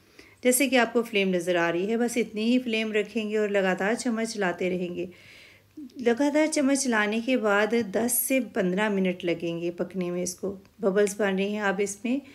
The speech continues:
लेमन जूस डाल देंगे, वन फोर्थ कप। लेमन जूस इसलिए डाला है कि एक तो इसका कलर भी बरकरार रहे और दूसरा ये बहुत ज़्यादा हार्ड भी ना हो, सॉफ्ट रहे,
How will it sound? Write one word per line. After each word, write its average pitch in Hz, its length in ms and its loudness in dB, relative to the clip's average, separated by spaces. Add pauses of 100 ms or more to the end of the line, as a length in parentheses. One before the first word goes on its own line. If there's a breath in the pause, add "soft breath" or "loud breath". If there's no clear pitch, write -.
(320 loud breath)
लेमन 262 280 6
जूस 220 320 -2
डाल 170 240 2
देंगे, 190 260 -2
वन 240 260 2
फोर्थ 190 360 0
कप। - 320 -8 (340 loud breath)
लेमन 262 320 6
जूस 262 280 0
इसलिए 254 340 0
डाला 208 260 2
है 226 180 -2
कि 233 140 0
एक 226 160 -6
तो 240 80 0
इसका 233 340 0 (100)
कलर 190 320 2
भी 226 160 0
बरकरार 214 560 0
रहे 208 300 0
और 208 80 0
दूसरा 185 380 -2
ये 208 280 -2 (840 loud breath)
बहुत 226 320 4
ज़्यादा 208 360 4
हार्ड 226 400 4
भी 190 160 0
ना 180 120 0
हो, 185 220 -2
सॉफ्ट 247 560 0
रहे, 175 300 -2